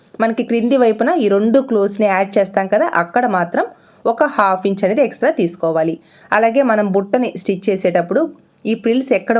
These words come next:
వరకు స్టిచ్ వేసుకోవాలి అనేది ఇలా మార్క్ చేసుకుంటే ఇక్కడ చిన్న చిన్న ప్రిల్స్ని ఈజీగా స్టిచ్ వేసుకోవచ్చు. ఇలా నీట్గా కట్ చేసుకొని ఎక్కడెక్కడైతే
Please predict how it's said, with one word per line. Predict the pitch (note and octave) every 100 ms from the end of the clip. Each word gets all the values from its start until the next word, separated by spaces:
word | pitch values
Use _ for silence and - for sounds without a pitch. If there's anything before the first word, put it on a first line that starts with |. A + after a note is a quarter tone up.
| A3
వరకు | F#3+ A3 A3
స్టిచ్ | F#3+ F3+ F3+
వేసుకోవాలి | E3+ E3+ F3 F3 E3+ F3 -
అనేది | F3 F#3 A4+ C5 _ _ _ _ -
ఇలా | G3 G3 F3+
మార్క్ | F3+ F#3
చేసుకుంటే | F#3+ F#3 F#3+ F#3+ C#4+ C5+ C5 G#3
ఇక్కడ | G#3 B3 E4+
చిన్న | A#3+ A3+
చిన్న | B3 A#3 A#3+
ప్రిల్స్ని | F#3 F#3 A#3+ E4+ G#3
ఈజీగా | G3+ F#3+ F3 E4+
స్టిచ్ | A3+ F3+ E3+
వేసుకోవచ్చు. | D#3+ - D#3+ D#3 - E3+ _ _ _ _ _ _ _ _ _ _ G3+
ఇలా | A#3 A#3
నీట్గా | F#3 F#3 F#3 F#3
కట్ | E3+ F3
చేసుకొని | F#3 F3+ - G#3 G#4+ C5 _ _ _ - G#3
ఎక్కడెక్కడైతే | G#3+ A3+ A3 G#3+ B3